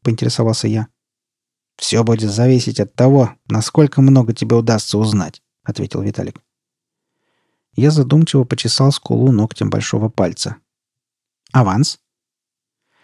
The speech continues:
Левая щека Виталика нервно дёрнулась, но всё же он сумел удержать себя в руках. Не оборачиваясь, он сделал знак рукой своему телохранителю. Достав из внутреннего кармана пиджака пачку денег,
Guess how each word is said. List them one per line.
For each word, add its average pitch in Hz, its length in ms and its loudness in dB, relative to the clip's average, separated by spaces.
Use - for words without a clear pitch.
Левая 160 280 6
щека 147 300 2
Виталика 139 420 4
нервно 113 320 2
дёрнулась, 151 640 4
но 151 220 6
всё 180 260 2
же 175 100 4
он 175 100 6
сумел 135 360 4
удержать 131 380 2
себя - 220 -2
в 110 60 -2
руках. - 400 -4
Не 120 100 2
оборачиваясь, 139 640 2
он 131 140 2
сделал 139 340 4
знак 135 300 2
рукой 120 300 0
своему 113 340 0
телохранителю. 101 800 -2
Достав 175 400 2
из 160 120 2
внутреннего 151 540 6
кармана 135 420 4
пиджака 120 420 -2
пачку - 380 -4
денег, 147 420 2